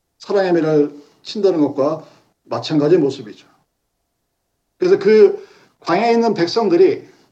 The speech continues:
단지 광야에 머물지 아니하고 하나님의 약속의 땅 가나안에 들어갈 수 있게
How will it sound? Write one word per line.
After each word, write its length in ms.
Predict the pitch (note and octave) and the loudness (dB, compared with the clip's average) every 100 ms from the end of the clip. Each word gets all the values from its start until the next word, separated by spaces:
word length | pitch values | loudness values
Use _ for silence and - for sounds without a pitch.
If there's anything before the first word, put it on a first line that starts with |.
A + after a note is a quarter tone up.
| _ _ _ - | _ _ _ -8
단지 220 | D#3+ F3 | -4 -4
광야에 560 | - E3+ F#3+ G#3 G#3 F#3+ | -2 -4 -2 -2 -2 -2
머물지 400 | D#3 G3 G3+ F3 | -2 0 2 2
아니하고 760 | D#3 A#3+ G3 C3+ B2 - - _ _ _ _ _ | 0 0 -2 -2 -6 -10 -14 _ _ _ _ _
하나님의 300 | G3 F#3+ F#3 | -4 0 0
약속의 460 | E3 E3+ G3 F#3+ F#3+ | 0 0 0 0 2
땅 220 | F#3+ F#3 | -2 -2
가나안에 960 | E3 F#3 G3+ G3+ - - F3+ G3 G3 - | -2 -2 0 -4 -6 -6 -2 -2 -2 -2
들어갈 340 | F3+ A#3 A#3 | 2 2 2
수 300 | - G3+ - | 0 -4 -4
있게 440 | G#3+ A3+ - - | -10 -10 -4 -4